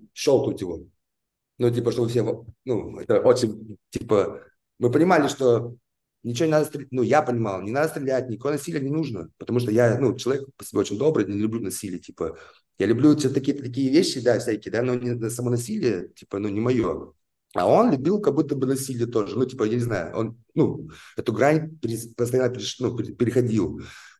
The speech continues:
потому что никогда не нужно стрелять в банке, опять же, можно, типа, с запиской играть в банк, ну, в Америке.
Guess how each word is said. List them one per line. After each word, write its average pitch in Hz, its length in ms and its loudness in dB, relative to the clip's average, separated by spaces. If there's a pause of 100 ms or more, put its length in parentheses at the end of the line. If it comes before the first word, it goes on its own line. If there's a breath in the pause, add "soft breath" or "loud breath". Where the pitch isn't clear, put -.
(160 loud breath)
потому 123 260 4
что 123 120 2
никогда 123 340 4
не 135 120 4
нужно 127 240 2
стрелять - 520 0 (280)
в 92 60 -16
банке, 104 340 2
опять 120 180 4
же, 95 200 -6
можно, 113 220 0
типа, 120 200 -2
с - 80 -8
запиской 110 580 -2
играть 87 220 -2
в - 20 -8
банк, 85 380 -6
ну, 92 100 -2
в 87 40 -4
Америке. 90 440 -4